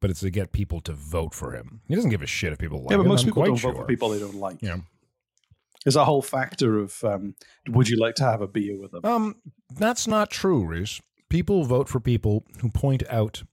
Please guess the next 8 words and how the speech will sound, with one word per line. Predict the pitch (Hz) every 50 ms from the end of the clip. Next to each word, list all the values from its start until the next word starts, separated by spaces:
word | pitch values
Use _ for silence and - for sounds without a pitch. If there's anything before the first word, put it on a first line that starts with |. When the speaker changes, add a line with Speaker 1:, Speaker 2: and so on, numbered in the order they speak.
| _ _ -
Speaker 1:
the | 113
people | 110 - 117 113 - 104 95
that | 101 104 - -
you | 101 107 101 92
don't | 85 117 107 107 110 92 78
like. | 67 - - - - - - - _
Speaker 2:
That's | - 202 -
true. | - - 101 90